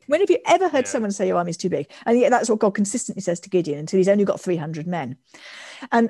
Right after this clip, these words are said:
Speaker 1: and so there's a whole load of things that, that subvert the kind of, um, the militarism.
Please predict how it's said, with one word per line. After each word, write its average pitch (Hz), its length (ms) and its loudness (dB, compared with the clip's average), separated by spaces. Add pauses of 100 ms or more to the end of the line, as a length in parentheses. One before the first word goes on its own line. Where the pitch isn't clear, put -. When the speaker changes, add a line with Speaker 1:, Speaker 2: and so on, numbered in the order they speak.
Speaker 1:
and 247 100 2
so 269 140 4
there's 254 140 0
a 262 40 0
whole 320 300 2
load 294 460 4
of 240 80 2
things 160 380 -6
that, - 280 -6
that 202 240 -2
subvert 196 800 0 (380)
the 170 100 -4
kind 170 180 -4
of, 160 200 -6
um, 156 320 -6 (640)
the 196 140 0
militarism. 185 800 0